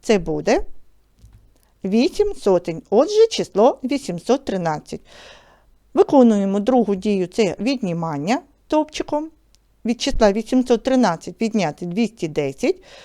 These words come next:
віднімаємо, починаючи з одиниць. Від трьох відняти нуль, це буде три. Віднімаємо десятки, нуль і шість сотень, число шістсот три.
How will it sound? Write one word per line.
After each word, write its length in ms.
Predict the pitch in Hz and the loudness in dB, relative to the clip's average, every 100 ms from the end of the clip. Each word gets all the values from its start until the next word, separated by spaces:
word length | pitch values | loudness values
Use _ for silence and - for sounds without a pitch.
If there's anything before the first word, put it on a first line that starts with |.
| - _ _ _ _ | -20 _ _ _ _
віднімаємо, 880 | 190 240 208 165 185 370 427 381 359 _ _ _ _ _ - | -2 0 0 2 2 2 0 -2 -6 _ _ _ _ _ -2
починаючи 640 | 247 - 170 202 370 - | -2 0 2 2 2 -2
з 80 | - | 0
одиниць. 480 | 269 214 160 147 - | 0 0 -2 -8 -12
Від 180 | 220 302 | -6 -2
трьох 280 | 269 190 - | 2 2 0
відняти 380 | 214 214 208 247 | -2 -2 0 0
нуль, 220 | 185 156 - | -2 -4 -4
це 160 | 240 185 | 0 0
буде 340 | 165 - - _ _ _ | -2 -8 -12 _ _ _
три. 420 | - 175 160 269 494 _ - - _ _ - _ _ _ _ 127 - | -4 -2 0 -2 -4 _ -20 -20 _ _ -20 _ _ _ _ -14 -2
Віднімаємо 640 | 269 269 262 208 180 185 185 | 0 4 6 6 2 -2 -4
десятки, 580 | 226 - 165 - - | 0 2 0 -2 -10
нуль 300 | 151 190 427 523 _ - | -2 2 2 0 _ -6
і 100 | 190 | -6
шість 420 | - 294 554 - | 0 0 0 0
сотень, 380 | 208 202 180 185 | 0 0 -4 -10
число 520 | - 175 202 269 508 | -8 -6 2 2 2
шістсот 640 | - - 190 - 220 294 - _ _ | -4 -6 -6 0 2 2 2 _ _
три. 360 | - 165 165 | -6 -4 -4